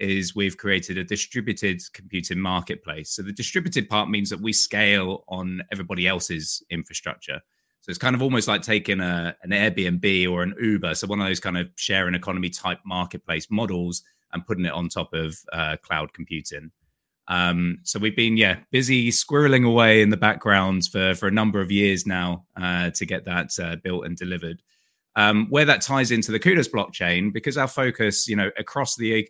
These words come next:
e-, ecosystem is around computing power, um, is that, um, the Kudos blockchain essentially will become the Web three gateway into all of that scalable,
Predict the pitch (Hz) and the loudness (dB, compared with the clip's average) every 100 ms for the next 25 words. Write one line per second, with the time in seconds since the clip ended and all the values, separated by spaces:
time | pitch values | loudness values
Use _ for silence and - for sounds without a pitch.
0 | - 113 95 87 85 - 90 87 92 98 | -6 -6 -4 -6 -6 -8 -6 -4 -2 0
1 | 95 92 90 - 90 95 90 85 85 80 | 0 0 -4 -6 -8 -6 -6 -8 -10 -12
2 | 73 82 87 _ _ 82 82 82 85 87 | -10 -14 -16 _ _ -6 -4 -4 -6 -10
3 | _ _ _ _ 98 92 - 98 92 87 | _ _ _ _ -2 -2 -2 0 2 0
4 | 90 - 87 87 90 87 95 139 123 - | -2 -6 -2 -2 -2 -6 -4 -2 -2 -2
5 | 104 - 95 90 - 110 - 92 92 87 | -4 -2 -2 -2 -2 -4 -6 -10 -10 -12
6 | 87 - 90 85 82 87 85 87 92 90 | -14 -6 -2 -2 -2 -2 -2 -2 -4 -4
7 | - - 90 85 95 92 87 80 80 78 | -6 -6 -4 -2 0 0 -2 -10 -8 -12
8 | - 80 - 85 82 80 80 - - 82 | -14 -14 -10 -6 -6 -4 -6 -4 -8 -8
9 | 80 76 80 | -12 -12 -12